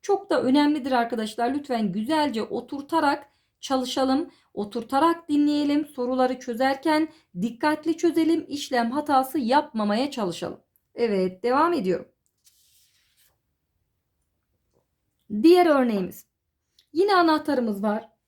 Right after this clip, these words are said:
<clears throat> İç dirençleri önemsenmeyen üreteçler verilmiştir. X anahtarı kapatıldığında hangileri doğru olur diyoruz.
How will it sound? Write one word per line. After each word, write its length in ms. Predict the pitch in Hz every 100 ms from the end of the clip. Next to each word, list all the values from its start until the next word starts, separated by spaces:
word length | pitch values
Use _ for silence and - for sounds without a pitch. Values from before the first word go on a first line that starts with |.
| _ -
<clears throat> 40 | - - _ _ _ _ _ _ _ _ _ _ _ - _ -
İç 260 | 392 -
dirençleri 480 | 381 370 359 339 339
önemsenmeyen 840 | 311 311 302 294 277 240 208 208 208
üreteçler 680 | 381 - 226 - 294 311 285
verilmiştir. 680 | 262 240 185 - - - _ _ - 523
X 160 | -
anahtarı 480 | 339 320 302 302 339
kapatıldığında 1200 | 339 302 285 285 262 247 226 226 226 208 170 - _ _ _ _ _
hangileri 800 | 370 392 392 302 294 359 311 247
doğru 360 | 302 302 339
olur 400 | 254 277 285 220
diyoruz. 480 | 226 208 185 180 175